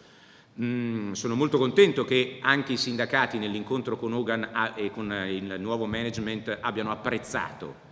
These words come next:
perché vuol dire che finalmente nel nostro Paese su progetti industriali seri tutti insieme possiamo collaborare. Allora, che i lavori nell'aeroporto di Roma partano e partano rapidamente, ma in tutti i nostri aeroporti, eh, possano partire rapidamente, è un interesse nazionale.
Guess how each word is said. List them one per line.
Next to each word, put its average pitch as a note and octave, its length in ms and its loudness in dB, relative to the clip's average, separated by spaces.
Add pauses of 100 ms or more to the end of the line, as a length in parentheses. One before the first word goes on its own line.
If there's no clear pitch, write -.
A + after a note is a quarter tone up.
(280)
perché A2 220 -4
vuol D3 160 2
dire E3+ 240 2
che B2 100 -4
finalmente B2 460 -2
nel G2+ 100 -2
nostro B2 320 -2
Paese C#3+ 460 0 (380)
su - 280 0
progetti C#3+ 480 2
industriali A#2+ 440 0
seri C#3 420 0
tutti A3 240 -2
insieme D3+ 300 2
possiamo A2+ 300 -4
collaborare. D#2 580 -8 (680)
Allora, C3 800 6
che - 100 2
i E3 120 10
lavori E3+ 400 12
nell'aeroporto C3+ 640 6
di C3 100 2
Roma C#3 300 6
partano B2+ 460 8
e G2+ 40 -4
partano C3+ 380 4
rapidamente, A2+ 680 2
ma G#2+ 100 0
in B2 160 0
tutti A3+ 280 -2
i - 20 2
nostri C3+ 340 0
aeroporti, G#2+ 640 2 (420)
eh, G#2 200 0
possano C#3 380 0
partire B2 300 2
rapidamente, D#3 480 0
è - 20 6
un D3+ 100 4
interesse C3+ 380 2
nazionale. F#2 600 -8